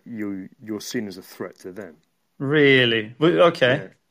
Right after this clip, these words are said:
Speaker 1: I think that's the case. So, like,
Speaker 2: You
Speaker 1: if
Speaker 2: think,
Speaker 1: you're
Speaker 2: you think. So can, can I bet,
Speaker 1: I'm,
Speaker 2: can
Speaker 1: yeah,
Speaker 2: I bet,
Speaker 1: I'm not, I'm not,
Speaker 2: can
Speaker 1: I'm
Speaker 2: I
Speaker 1: no
Speaker 2: bet my life on it? <laughs>
Speaker 1: I'm no zoologist. I can't, like, say for
Speaker 2: Right.
Speaker 1: fa-, but I
Speaker 2: Right.
Speaker 1: think the,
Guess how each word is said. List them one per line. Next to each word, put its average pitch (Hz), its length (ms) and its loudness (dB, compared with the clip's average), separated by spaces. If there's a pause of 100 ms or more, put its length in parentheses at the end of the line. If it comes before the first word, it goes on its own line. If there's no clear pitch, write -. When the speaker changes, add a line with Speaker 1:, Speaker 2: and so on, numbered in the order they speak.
(200)
Speaker 1:
I 117 60 -8
think 131 260 -2
that's 117 200 -6
the 101 100 -12
case. 95 320 -12
So, 101 300 -8
like, 98 320 -10
Speaker 2:
You 113 100 6
Speaker 1:
if 107 80 4
Speaker 2:
think, 196 340 4
Speaker 1:
you're 165 140 6
Speaker 2:
you 170 60 0
think. 143 320 2
So 143 420 0
can, 165 280 -6
can 160 140 -6
I 160 120 0
bet, 147 200 2
Speaker 1:
I'm, 170 160 2
Speaker 2:
can 165 100 0
Speaker 1:
yeah, 180 40 4
Speaker 2:
I 185 60 8
bet, 185 140 6
Speaker 1:
I'm 185 100 0
not, 185 120 -6
I'm 180 140 2
not, 202 100 6
Speaker 2:
can 226 120 4
Speaker 1:
I'm 247 60 6
Speaker 2:
I - 20 6
Speaker 1:
no 208 80 4
Speaker 2:
bet 220 160 4
my 233 160 8
life 240 260 6
on 175 140 4
it? 151 240 0 (320)
<laughs> - 340 -16
Speaker 1:
I'm 175 160 2
no 208 220 6
zoologist. 151 800 2
I 104 80 -4
can't, 127 340 -4
like, 101 380 -8 (320)
say - 240 -8
for 131 60 -2
Speaker 2:
Right. 117 260 -6
Speaker 1:
fa-, - 120 -14 (300)
but 147 60 0
I 135 100 2
Speaker 2:
Right. 117 140 -6
Speaker 1:
think 160 240 -2
the, 131 100 0